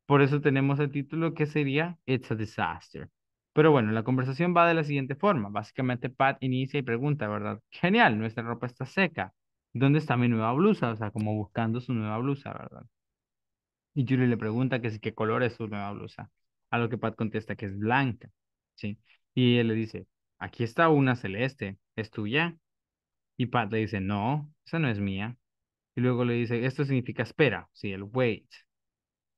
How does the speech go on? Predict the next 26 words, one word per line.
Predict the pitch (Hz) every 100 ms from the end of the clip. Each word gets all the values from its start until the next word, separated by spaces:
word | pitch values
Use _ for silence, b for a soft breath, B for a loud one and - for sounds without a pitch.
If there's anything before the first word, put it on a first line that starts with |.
| _
"Sí | - 175 170 147
es | 175 196 156 120
mía". | 110 95 92 110
Eso | 139
se | 151
va | 147
a |
entender | 143 143 139
así | 139 139
como | 135 123
algo | 120
intenso, | 127 110 123 120 98
¿verdad? | 90 87 90
O | 95
sea, | 104 92
"Sí | - 147 139
es | 147 156 123
mía", | 107 104
el | 104 123
"it | 143
is | 175 208 185 -
mine", | 120 113 101 92 92 -
¿sí? | _ 107 110 -
"Sí | - 156 156
es | 175 143
mía". | 135 110 92